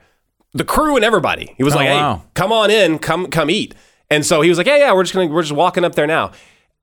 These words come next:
Speaker 1: I think this happens every night
Speaker 2: <laughs>
Speaker 1: there. So the, yeah, the, you get this feeling that this is, you're in his house, right?
Speaker 2: Yeah.
Speaker 1: And there is this, like, kind of courtyard,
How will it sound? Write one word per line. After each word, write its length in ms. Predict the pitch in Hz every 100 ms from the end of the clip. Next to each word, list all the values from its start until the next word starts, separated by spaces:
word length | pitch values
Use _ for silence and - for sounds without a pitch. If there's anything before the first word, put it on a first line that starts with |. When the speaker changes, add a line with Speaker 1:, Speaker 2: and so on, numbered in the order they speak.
| -
Speaker 1:
I 100 | 220
think 300 | - 415 427
this 180 | 320 -
happens 480 | 277 294 226 196 -
every 360 | 190 240 220 208
night 380 | 180 233 - -
Speaker 2:
<laughs> 60 | -
Speaker 1:
there. 320 | 123 85 - - - - - -
So 160 | - 240
the, 240 | 220 269
yeah, 180 | 240 277
the, 140 | 254
you 240 | 226 208 214
get 160 | 302 330
this 160 | 294
feeling 280 | - 302 208
that 100 | 143
this 180 | 196 214
is, 80 | 175
you're 220 | 175 185 -
in 200 | 269 285
his 240 | 240 202
house, 560 | - 233 113 - - -
right? 340 | 101 165 - -
Speaker 2:
Yeah. 280 | 101 113 85 - -
Speaker 1:
And 220 | 175 170
there 160 | 196 226
is 140 | 185
this, 180 | 190 196
like, 160 | 185
kind 160 | 165 185
of 80 | 143
courtyard, 920 | - 190 202 147 120 117 113 107